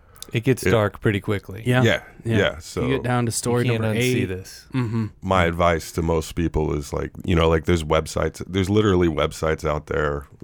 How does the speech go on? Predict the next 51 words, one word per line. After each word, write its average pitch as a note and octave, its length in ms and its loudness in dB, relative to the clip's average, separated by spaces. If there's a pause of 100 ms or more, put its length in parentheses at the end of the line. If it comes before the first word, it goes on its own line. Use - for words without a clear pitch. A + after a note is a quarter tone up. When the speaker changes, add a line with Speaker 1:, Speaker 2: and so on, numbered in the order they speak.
(440)
Speaker 2:
uh, B1+ 380 -6 (360)
that, D2 140 -12 (240)
that - 260 -14
kind D#2 180 0
of C#2 60 -8
filter D2+ 400 -4
it D2+ 80 -8
all D2 240 -6
out C#2+ 220 -6
for D#2 240 -2
you. D2+ 160 -4 (500)
Speaker 1:
Or B2 240 -6
Speaker 2:
As, C#3+ 60 -4
Speaker 3:
There's C#3+ 180 0
the C#3+ 140 0
Speaker 2:
uh, D3 80 0
Speaker 3:
Florida D3 260 2
Speaker 1:
you C#3+ 40 0
know, C#3 40 2
Speaker 3:
Man C#3 260 2
Twitter. D3 420 0 (140)
Speaker 1:
as A2+ 140 0
a A#2 80 0
palate A#2+ 360 2
cleanser, A2 360 0
you A#2 160 2
know, G2+ 300 0
just - 260 -4
maybe G2+ 220 -2
search G2 320 -4
Vermont F#2+ 500 -2
news - 500 -14 (160)
after G2+ 280 -10
that. B2+ 320 -12
Speaker 3:
Yeah, C#3 260 2
Speaker 2:
Yeah, G#2+ 80 2
Speaker 3:
there D3+ 100 2
you A#2 180 -2
go. G2 120 -8
Speaker 2:
right. F2+ 140 0
Speaker 3:
There C#3+ 100 4
you A2 120 0
go. A2+ 120 -4
Speaker 1:
Yeah. - 120 -10 (500)
Speaker 3:
And C3+ 160 2
I D3+ 80 4
think D#3+ 260 0
you D#3 100 4
can C#3+ 140 0
also, C3+ 400 2
like, A2+ 220 0